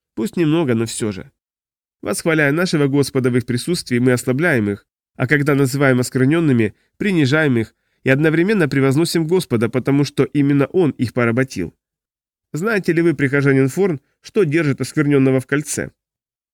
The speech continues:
«Полагаю, железо в цепях», ответил Форн. «Вера, прихожанин Форн», воскликнул Энса, пожалуй, чересчур громко. «Железо — просто металл. Что наделяет его способностью сдерживать, ранить и убивать, так это наша вера в Господа.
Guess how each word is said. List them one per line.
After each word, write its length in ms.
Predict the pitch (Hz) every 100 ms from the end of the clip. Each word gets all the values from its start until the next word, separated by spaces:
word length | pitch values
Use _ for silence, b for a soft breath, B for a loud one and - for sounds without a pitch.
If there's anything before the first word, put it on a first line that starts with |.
| _
«Полагаю, 380 | - 147 151 214
железо 340 | 165 160 175 170
в 60 |
цепях», 440 | - 202 113 - _ _
ответил 360 | 120 - 117 117
Форн. 380 | - 101 95 - _ _ _ _ -
«Вера, 320 | 104 202 135
прихожанин 540 | 113 113 120 117 110
Форн», 400 | 110 - 104 95 - _ -
воскликнул 460 | 123 - 113 117 -
Энса, 420 | 143 165 110 101 _ _ -
пожалуй, 340 | 127 196 165
чересчур 420 | 117 120 117 127
громко. 500 | 110 110 95 92 - _ _ _ 175
«Железо — 440 | 220 214 190 147
просто 340 | 160 156 -
металл. 400 | 131 135 156 101 - _ _ _ _
Что 200 | - 208
наделяет 460 | 196 180 202 180
его 140 | 147 135
способностью 640 | - 139 170 143 131 139
сдерживать, 520 | 123 165 135 117 -
ранить 340 | 131 151 135 -
и 60 | 135
убивать, 440 | 120 147 160 - _ _ _
так 160 | 156 185
это 160 | 202
наша 280 | 156 165 147
вера 260 | 135 135 131
в 40 |
Господа. 520 | 147 131 - 98 135